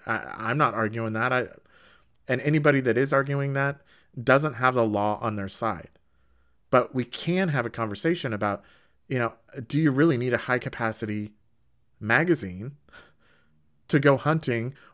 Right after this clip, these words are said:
or to protect yourself in your own home? What is the purpose of a high mag-, or high capacity magazine other than to kill a whole lot of people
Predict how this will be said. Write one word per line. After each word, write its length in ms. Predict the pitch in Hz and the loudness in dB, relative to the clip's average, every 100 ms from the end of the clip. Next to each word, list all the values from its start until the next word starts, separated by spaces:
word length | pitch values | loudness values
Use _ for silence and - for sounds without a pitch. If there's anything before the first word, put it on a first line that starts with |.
| - | -2
or 160 | 147 143 | 2 2
to 120 | 143 | 0
protect 360 | 139 - 156 143 | -6 -4 -4 -4
yourself 300 | - 117 120 | -2 -2 -2
in 80 | |
your 120 | 117 117 | -4 -4
own 140 | 117 | -4
home? 280 | 151 98 85 _ | -4 -6 -8 _
What 140 | 120 160 | -2 0
is 120 | - | -2
the 80 | - | -2
purpose 340 | 180 175 131 | 0 0 -2
of 100 | 127 | -4
a 80 | 117 | -2
high 200 | 127 135 | -2 -2
mag-, 380 | 131 135 131 - | -2 -6 -6 -4
or 240 | 123 120 - | 0 0 -2
high 200 | 139 139 | -6 -4
capacity 440 | 139 139 131 139 | -2 0 0 -2
magazine 480 | 131 160 135 95 90 - - - | -2 -2 -2 -6 -14 -18 -20 -4
other 220 | 143 185 180 | 0 2 4
than 160 | 170 | 2
to 80 | 165 | 0
kill 400 | 147 196 160 147 - - | 0 2 2 0 -10 -6
a 80 | 131 | -6
whole 340 | - - 208 | -2 2 4
lot 180 | 202 190 | 4 4
of 80 | 185 | 2
people 480 | 208 202 120 135 | -2 2 2 2